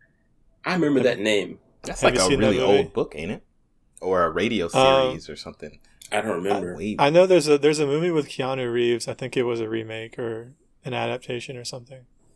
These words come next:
Speaker 1: No, that's Constantine.
Speaker 3: <laughs>
Speaker 2: Oh, you're right. I'm thinking
Speaker 3: No,
Speaker 2: of
Speaker 3: that's,
Speaker 2: Constantine.
Speaker 3: that's,
Speaker 2: That's right.
Speaker 3: uh, John Wick.
Speaker 2: Don't,
Speaker 3: John
Speaker 2: don't.
Speaker 3: Wick.
Speaker 2: Oh my God.
Speaker 3: <laughs> That's how it is.
Speaker 2: Anyway,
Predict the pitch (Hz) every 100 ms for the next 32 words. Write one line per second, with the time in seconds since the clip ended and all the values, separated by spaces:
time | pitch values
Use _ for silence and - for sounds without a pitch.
0 | _ - 123 110 123 - - - 117 120
1 | - 82 82 80 - _ _ _ _ _
2 | _ - - - 165 - 131 131 135 135
3 | 127 127 131 131 123 - 117 123 123 104
4 | 95 113 117 - 113 - 104 107 95 87
5 | 85 82 80 - _ _ _ _ _ _
6 | - 98 117 120 101 90 127 117 135 -
7 | - 98 196 127 123 - - - 123 107
8 | - 101 294 - - - - 311 - -
9 | - - - 440 415 - - - - 107
10 | - 101 71 113 143 127 110 110 110